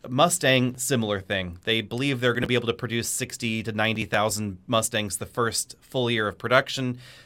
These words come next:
Not gonna be production limited in the same way, uh, with outsized demand that we find in the other vehicles.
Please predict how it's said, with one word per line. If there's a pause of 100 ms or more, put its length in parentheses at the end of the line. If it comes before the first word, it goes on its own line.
(180)
Not
gonna
be
production
limited
in
the
same
way, (360)
uh,
with
outsized
demand
that
we
find
in
the
other
vehicles.